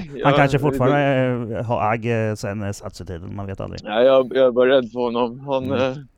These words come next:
Speaker 2: han är, han är inte för cool. Jag har satt upp honom på en hög pedestal.
Speaker 1: Ja, på din cool-, på cool-listan liksom.
Speaker 2: Ja,
Speaker 1: Men du, eh,
Speaker 2: precis.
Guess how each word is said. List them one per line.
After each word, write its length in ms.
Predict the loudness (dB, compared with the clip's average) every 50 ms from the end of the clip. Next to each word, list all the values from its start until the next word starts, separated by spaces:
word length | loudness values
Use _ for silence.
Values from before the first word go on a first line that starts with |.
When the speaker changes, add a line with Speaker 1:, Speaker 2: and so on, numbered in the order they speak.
| _ _ -14 -8 -8 -8 -8 _ -12 -12 -10 _
Speaker 2:
han 140 | -8 -6 -4
är, 160 | -4 -4 -4 -4
han 180 | -4 -4 -2
är 40 | -2
inte 220 | -4 -4 -8 -12
för 100 | -12 -12
cool. 280 | -10 -6 -4 -4 0 2
Jag 60 | 2
har 80 | 2 2
satt 200 | 2 -2 0 0
upp 180 | 0 0 0
honom 180 | -2 -2 -2 -2
på 140 | 0 -2 -2
en 140 | 0 -2 -6 -12 _ _ _ -20 _ -20 -18 -8 -2
hög 320 | 0 0 0 -2 -4 -6
pedestal. 600 | -6 -6 -4 -6 -8 -4 -2 -2 0 0 -2 -4
Speaker 1:
Ja, 280 | -2 -2 -2 -2 -2 -4 -4
på 60 | -4
din 200 | -4 -4 -6 -6
cool-, 360 | -6 -4 -4 -4 -4 -6 -8 -10 -8
på 180 | -8 -8 -6
cool-listan 640 | -2 -2 -2 0 0 -2 -4 -6 -8 -8 -10 -8 -8 -8
liksom. 200 | -10 -12 -16 -20 -20 _ -20 -20 -14 -8
Speaker 2:
Ja, 220 | -2 2 4 6
Speaker 1:
Men 200 | 6 8 8 6
du, 180 | 6 6 6 4
eh, 200 | 4 4 4 2
Speaker 2:
precis. 260 | 0 -2 -6 -10 -16